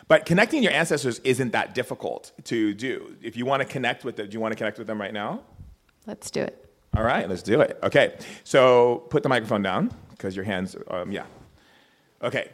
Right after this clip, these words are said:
Speaker 1: so take your, uh, your palm of your hand like this and take two fingers and stick it in the palm of your hand. Good, keep your hand open. Perfect. And what I want you to do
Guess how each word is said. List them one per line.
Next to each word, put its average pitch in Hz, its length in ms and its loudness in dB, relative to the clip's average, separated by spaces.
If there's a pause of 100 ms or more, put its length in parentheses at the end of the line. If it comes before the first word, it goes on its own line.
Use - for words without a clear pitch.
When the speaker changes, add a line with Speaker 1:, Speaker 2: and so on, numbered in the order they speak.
Speaker 1:
so 120 600 0
take 156 280 -2
your, 170 380 -2
uh, 104 520 -2 (100)
your 107 140 -10
palm 120 480 -6
of 110 100 -14
your 107 100 -10
hand 113 460 -12
like 104 180 -14
this 147 320 -12
and 110 140 -16
take 110 240 -16
two 120 140 -20
fingers 120 340 -14
and - 100 -20
stick 113 220 -20
it 110 100 -20
in 104 80 -20
the 101 60 -20
palm 101 300 -20
of 98 60 -20
your 98 100 -20
hand. 104 340 -14 (760)
Good, 110 320 -6
keep 127 140 -12
your 113 100 -10
hand 104 220 -8
open. 117 340 -6 (420)
Perfect. 147 400 -10 (1300)
And 135 100 4
what 156 100 10
I 170 40 12
want 175 180 8
you 151 60 2
to 139 80 0
do 120 560 0